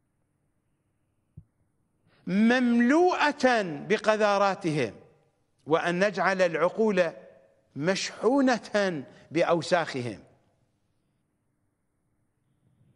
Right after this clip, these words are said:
ويتفرع على هذا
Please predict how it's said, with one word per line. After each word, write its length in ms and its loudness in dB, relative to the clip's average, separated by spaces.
ويتفرع 920 0
على 200 0
هذا 520 -2